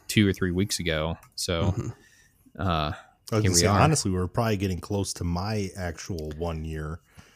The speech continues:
Speaker 1: Yeah,
Speaker 3: I mean,
Speaker 1: probably.
Speaker 2: Yeah, 'cause I
Speaker 3: I
Speaker 2: think
Speaker 3: was
Speaker 2: it came
Speaker 3: in
Speaker 2: in, like,
Speaker 3: some
Speaker 2: a
Speaker 3: of the
Speaker 2: month.
Speaker 3: initial discussions when we first kind of dreamed up, like, you know, it'd be kinda cool if we did something like this.
Speaker 1: Oh, yeah.
Speaker 2: Mm-hmm.
Speaker 3: Like, when we were, you know, half zoned out driving to Texas the one time.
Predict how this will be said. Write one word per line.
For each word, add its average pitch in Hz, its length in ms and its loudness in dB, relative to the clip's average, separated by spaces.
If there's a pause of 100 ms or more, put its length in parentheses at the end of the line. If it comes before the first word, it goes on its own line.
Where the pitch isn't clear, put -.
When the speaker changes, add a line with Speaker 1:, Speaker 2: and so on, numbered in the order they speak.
(160)
Speaker 1:
Yeah, 113 240 8
Speaker 3:
I - 40 4
mean, 87 100 0
Speaker 1:
probably. 87 360 4
Speaker 2:
Yeah, 120 60 4
'cause 104 180 2
I 107 80 8
Speaker 3:
I 120 40 10
Speaker 2:
think 135 120 8
Speaker 3:
was 107 140 8
Speaker 2:
it 107 40 6
came 104 80 6
Speaker 3:
in 90 100 6
Speaker 2:
in, 87 40 6
like, 90 100 6
Speaker 3:
some - 100 4
Speaker 2:
a - 40 6
Speaker 3:
of 82 60 4
the 90 60 6
Speaker 2:
month. 87 80 6
Speaker 3:
initial 104 340 4
discussions 90 840 0
when 87 440 -4 (240)
we 90 140 -6
first - 380 -6
kind 90 260 -4
of 76 140 -6 (220)
dreamed 90 420 -4
up, 92 200 -2
like, 85 280 -6 (420)
you 156 80 0
know, 220 100 2
it'd 226 120 2
be 254 100 0
kinda 180 240 4
cool 120 280 2
if 92 140 0
we 85 80 -2
did 95 220 0
something 76 360 -4
like 73 240 -10
this. 76 320 0 (440)
Speaker 1:
Oh, 139 120 8
yeah. 98 180 12
Speaker 2:
Mm-hmm. 85 140 8
Speaker 3:
Like, - 120 0 (160)
when 104 220 2
we 104 100 4
were, 92 340 0
you 92 120 -4
know, 80 140 -6 (600)
half 95 340 -2
zoned 90 480 -2
out 90 260 -2
driving 87 380 -2
to 78 80 -6
Texas - 500 -4
the 87 100 -8
one 71 220 -8
time. 76 320 -8